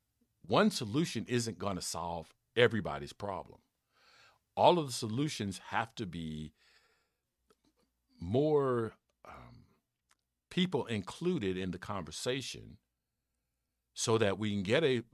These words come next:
a better solution for more people. Now, I've been saying that on my podcast, I think from, from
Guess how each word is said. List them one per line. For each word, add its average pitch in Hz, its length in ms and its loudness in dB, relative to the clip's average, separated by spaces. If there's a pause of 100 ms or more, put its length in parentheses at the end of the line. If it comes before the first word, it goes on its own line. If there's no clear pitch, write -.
(120)
a - 80 -6
better 101 280 0
solution 85 600 -6 (180)
for 113 180 2
more 90 260 0
people. - 460 -14 (680)
Now, 95 200 0
I've 107 240 6
been 107 200 0
saying 143 560 0
that 90 440 -4 (2000)
on 95 120 0
my 85 140 6
podcast, 113 500 0
I 92 100 -4
think 165 220 -10
from, 107 340 -4 (120)
from 98 440 -8